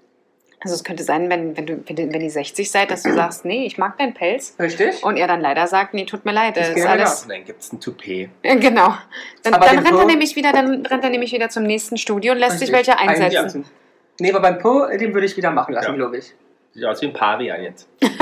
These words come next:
Speaker 3: So ein Pavian.
Speaker 2: Aber der war nix, ne?
Speaker 3: Wie nichts.
Speaker 2: Nein, nicht rot, nicht picklig,
Speaker 3: Nee.
Speaker 2: nicht gar nicht. Also Po ist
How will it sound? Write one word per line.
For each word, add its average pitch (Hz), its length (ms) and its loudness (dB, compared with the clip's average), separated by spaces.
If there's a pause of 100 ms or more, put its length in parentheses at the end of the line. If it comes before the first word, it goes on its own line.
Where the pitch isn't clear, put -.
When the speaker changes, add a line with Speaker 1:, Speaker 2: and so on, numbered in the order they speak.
(460)
Speaker 3:
So - 60 -4
ein - 80 -6
Pavian. 104 480 -4
Speaker 2:
Aber 165 180 0
der 156 140 2
war 160 100 4
nix, 165 320 -4
ne? 185 260 -2 (240)
Speaker 3:
Wie 123 220 -4
nichts. - 380 -14
Speaker 2:
Nein, 151 100 0
nicht 151 180 -2
rot, 165 280 0
nicht 147 160 -6
picklig, 165 240 -4
Speaker 3:
Nee. 160 60 -4
Speaker 2:
nicht 151 120 -6
gar 143 160 2
nicht. 139 260 -8 (360)
Also - 180 -12
Po 185 200 0
ist - 360 -6